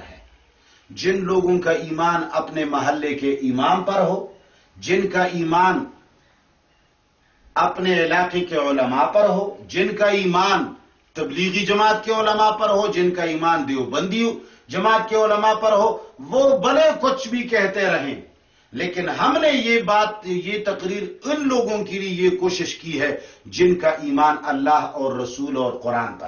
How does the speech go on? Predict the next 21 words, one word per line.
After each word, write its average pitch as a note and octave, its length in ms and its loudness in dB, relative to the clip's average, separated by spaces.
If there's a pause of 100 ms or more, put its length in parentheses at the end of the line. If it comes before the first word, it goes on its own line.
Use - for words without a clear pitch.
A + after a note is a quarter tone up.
(140)
ہے۔ - 100 -20 (1000)
جو A#2+ 160 -6
مولویوں C4 680 2
کو B3+ 260 0
قرآن A#3 480 2
کا، A3+ 120 2 (280)
کے G3 140 -2
نیچے C#4 420 2
سمجھتے F#3 460 -2
ہیں، G2+ 160 -14 (320)
جو C4+ 380 2
لوگ B3 260 2
اپنے A3 280 -2
مولویوں A3+ 480 0
اور G#3+ 80 4
اپنی G#3 260 -2
جماعتوں G3+ 640 0
اور F#3 200 0
اپنی، F#3+ 460 -4 (420)
آ، - 40 -8 (320)
اساتذہ G3 840 0